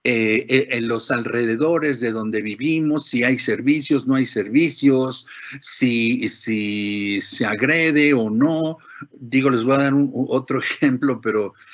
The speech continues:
es, es ba-, que, que a mí me resultaba bastante dramático porque en Nezahualcóyotl acudí a dar una plática a estudiantes y tenían frente a sus aulas escuel-, un, un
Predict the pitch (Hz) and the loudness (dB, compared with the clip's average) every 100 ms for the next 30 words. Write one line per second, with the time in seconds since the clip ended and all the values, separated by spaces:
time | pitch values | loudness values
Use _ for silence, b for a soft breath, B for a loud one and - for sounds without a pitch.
0 | B B 117 113 117 123 110 123 117 113 | B B -4 -4 0 -2 -2 -4 -4 -2
1 | - 117 123 120 113 113 123 147 135 104 | 0 0 0 -2 -2 2 4 4 4 -2
2 | - - 127 123 113 95 123 120 120 110 | -4 -6 -4 -4 -4 -6 -4 -2 -2 -2
3 | 107 120 113 110 110 - - 104 101 - | 0 -2 -4 -6 -6 -8 -4 -4 -2 -4
4 | 110 104 104 - 117 117 117 98 110 104 | -4 -2 -2 2 2 2 0 -4 -4 -2
5 | 113 110 107 107 110 110 - 110 101 104 | 0 2 0 0 0 -2 -4 -6 -6 -8
6 | - 95 - 107 101 113 107 - 120 - | -6 -6 -6 -4 0 2 0 -4 -4 -4
7 | - B B B B B B B _ - | -10 B B B B B B B _ 2
8 | 143 151 147 170 190 185 170 160 165 170 | 4 4 4 4 2 -4 -2 0 0 -2
9 | 160 - 147 151 143 139 165 226 - - | -2 -4 -4 0 2 2 0 -4 -12 -12
10 | - 113 110 - - 147 139 131 127 135 | -6 -4 -4 -10 0 2 2 2 2 2
11 | 131 131 135 143 135 123 110 101 | 2 4 4 4 4 4 2 -2